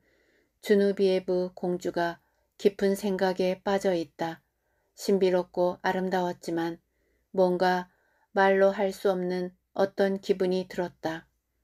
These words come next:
음흉한 생각을 품은 골로가 따가닥 따가닥 말을 거칠게 몰면서 주누비에브의 성으로 달려가고 있다.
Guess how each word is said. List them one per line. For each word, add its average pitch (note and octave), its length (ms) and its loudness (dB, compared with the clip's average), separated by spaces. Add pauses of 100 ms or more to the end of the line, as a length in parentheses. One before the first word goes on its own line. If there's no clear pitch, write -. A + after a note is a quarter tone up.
(760)
음흉한 F#3+ 480 2
생각을 F#3 760 -2
품은 F3+ 540 -4
골로가 F3+ 640 -2 (460)
따가닥 F3+ 540 0 (120)
따가닥 F3 560 -2 (360)
말을 G3 380 2
거칠게 F#3+ 560 -2
몰면서 F3+ 760 -4 (640)
주누비에브의 F#3+ 880 0
성으로 F3+ 640 -2
달려가고 F#3+ 600 -2
있다. E3 480 -8